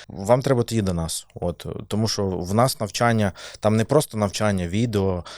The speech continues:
там, е, і так далі. Відео — це таке, е, воно дає певну базу. От, в нас головне — це менторство, це доступ до людей, які вже в ніші. От, якщо у вас таких немає,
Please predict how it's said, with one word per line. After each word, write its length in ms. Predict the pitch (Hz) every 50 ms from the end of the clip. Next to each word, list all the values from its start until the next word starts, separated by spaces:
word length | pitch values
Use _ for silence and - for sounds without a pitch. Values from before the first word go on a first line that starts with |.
| - - _
там, 280 | - 92 92 90 90
е, 520 | 90 90 90 90 87 87 85 85 85 82 - -
і 120 | 104 104
так 180 | - 104 101 101
далі. 280 | 98 98 92 90 87
Відео — 420 | 90 113 135 139 139 131 123 113 104
це 140 | - 117
таке, 340 | 113 117 110 - - 107 95
е, 160 | 87 82 80 - - 85 90 90 90 90 90 90 90 90 90 87 87 - - - - - -
воно 520 | - 98 101 107 107 110 123 127 123 120
дає 460 | - - 104 92 113 113 120 120 113 110
певну 360 | - - 127 120 120 113 107
базу. 520 | 98 101 107 98 90 82 85 82 82 - -
От, 220 | 95 90 90 -
в 100 | 90 98
нас 280 | 117 135 139 - - -
головне — 480 | 107 104 98 92 110 120 120 127 139 135
це 120 | - 117
менторство, 720 | 110 113 117 113 101 - - 87 - - - 180 180 85 -
це 120 | - - 98
доступ 400 | 98 123 135 113 - - 101 92
до 140 | 85 101
людей, 320 | 98 104 110 117 156 175 131
які 300 | 104 - - - 127 131
вже 260 | 113 92 90 107 120
в 80 | 110 95
ніші. 420 | 92 90 87 - - - - 76 - _ - - - - -
От, 140 | 104 98 107
якщо 180 | 101 - 110
у 20 | 101
вас 120 | 101 -
таких 340 | - 104 - - 104 - -
немає, 460 | 123 135 147 160 160 156 139 131